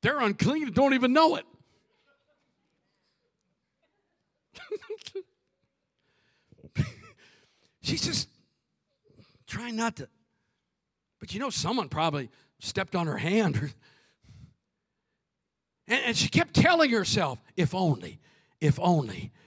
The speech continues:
if only." If only I could, if only I could, if only I could just touch his clothes. I, I, I don't need to bother the master, but, but if, if I can just get, if, my God, I, I know I'd be healed if I can just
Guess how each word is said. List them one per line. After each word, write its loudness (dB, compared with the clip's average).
if 2
only." -4
If -4
only 2
I -2
could, -8
if -6
only 2
I -2
could, -4
if -16
only -6
I -6
could -10
just -6
touch 0
his -4
clothes. -8
I, -8
I, 0
I 0
don't -2
need -4
to 0
bother 6
the 4
master, 0
but, -4
but -8
if, -10
if -16
I -10
can -10
just -6
get, -6
if, -6
my -8
God, -2
I, -4
I 2
know 8
I'd 4
be 0
healed 2
if 2
I 2
can -2
just 0